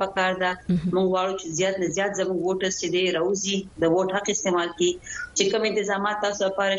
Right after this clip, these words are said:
Speaker 1: شوي دي، چې کوم سرکاري خرچه، وسایل زموږ د ټیکسونو په پیسو باندې تاسو باندې لګېدل ده، په دې الیکشن باندې لګېدل ده، چې هغه ضایع لاړ نه شي.
Speaker 2: صحیح.
Speaker 1: چې هر حکومت راځي،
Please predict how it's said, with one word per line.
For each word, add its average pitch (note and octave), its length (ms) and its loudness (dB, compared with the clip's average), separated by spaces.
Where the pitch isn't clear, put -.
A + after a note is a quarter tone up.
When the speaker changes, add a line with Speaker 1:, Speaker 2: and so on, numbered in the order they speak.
Speaker 1:
شوي A#3+ 320 0
دي، G3+ 100 2
چې F#3+ 60 0
کوم G3+ 160 2
سرکاري F3+ 440 0
خرچه، F3+ 420 2
وسایل F#3 440 -2
زموږ F#3+ 180 0
د F#3 80 -6
ټیکسونو F3+ 320 -2
په - 120 -14
پیسو F3+ 220 2
باندې F#3 220 0
تاسو F#3 220 -2
باندې F3+ 300 0
لګېدل F3 360 0
ده، F#3 80 0
په F3+ 60 4
دې F#3+ 160 4
الیکشن F#3 340 0
باندې G3+ 220 -2
لګېدل F3+ 460 -2
ده، F#3 80 2
چې - 100 0
هغه A3+ 300 2
ضایع A3 240 0
لاړ G#3 320 -2
نه F3+ 80 0
شي. D#3+ 280 -6
Speaker 2:
صحیح. - 200 0
Speaker 1:
چې D#3+ 180 0
هر B3+ 180 2
حکومت G#3+ 380 -2
راځي، F#3+ 400 0